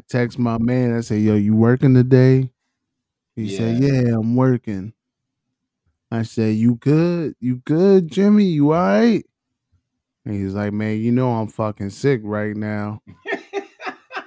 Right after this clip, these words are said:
Speaker 1: All I could say is, "Why, Jimmy? Why would you do these things, Jimmy?" I broke character. I called that nigga James.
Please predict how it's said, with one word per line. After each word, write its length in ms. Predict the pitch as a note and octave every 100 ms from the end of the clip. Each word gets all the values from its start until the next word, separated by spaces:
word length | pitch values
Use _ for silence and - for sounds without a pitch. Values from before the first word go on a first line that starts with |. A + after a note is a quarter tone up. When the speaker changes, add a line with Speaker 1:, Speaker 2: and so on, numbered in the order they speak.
| _ _ - _ _ _ _ _ _ _ _ _ _ _ _ _ _ _ _ _ _ _ _ _ _ E2 _ _ - G3 -
Speaker 1:
All 280 | B2 B2+ B2+
I 140 | A#2+
could 220 | B2 A#2
say 340 | - - C#3 C3+
is, 160 | A#2+ A#2 -
"Why, 800 | A3+ C4+ C4 C4 A#3+ G#3+ F3+ D#3+
Jimmy? 800 | C#3+ F3 A3+ B3 B3+ B3+ A#3+ G#3 _ _ _ _ _ _ F2 - _ _ _ _
Why 300 | F#3 C4 D#4
would 260 | D4+ A#3 F#3+
you 120 | A3
do 440 | F3+ A3 B3+ A3+
these 480 | F#3+ G#3+ G#3+ G3+ -
things, 920 | - G3 C4 D4 C4+ A#3+ G#3 F3 C#3
Jimmy?" 680 | C3+ G3+ B3+ B3+ C4 C4 A#3+
I 260 | - C4+ A3
broke 400 | E3+ F#3 E3 -
character. 560 | E3 A3 C4 G3 C#3+
I 140 | B2+ A#3
called 340 | - E4 F#3+
that 200 | G3 F3+
nigga 480 | F3 D#3+ C#3 A2+ G#2+
James. 920 | - E3 D#4 C5+ D4+ D#3 F2+ B1